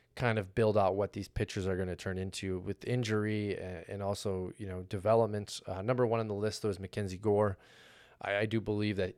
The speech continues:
as a left-hander, uh, you,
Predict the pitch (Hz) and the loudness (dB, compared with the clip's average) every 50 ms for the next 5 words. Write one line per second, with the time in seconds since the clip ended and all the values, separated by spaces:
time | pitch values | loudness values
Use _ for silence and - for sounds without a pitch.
0 | _ - 113 113 101 107 101 95 98 104 107 104 - - - - - 107 107 117 | _ 0 0 2 2 0 -2 0 2 2 2 2 0 -6 -16 -10 -6 -2 0 0
1 | 120 117 120 120 120 120 117 - _ _ _ _ _ _ - - 98 95 92 90 | 2 4 4 4 2 0 -4 -10 _ _ _ _ _ _ -8 -4 -4 -2 -2 -2
2 | 87 87 95 101 110 110 107 | -4 -4 -6 -6 -6 -6 -6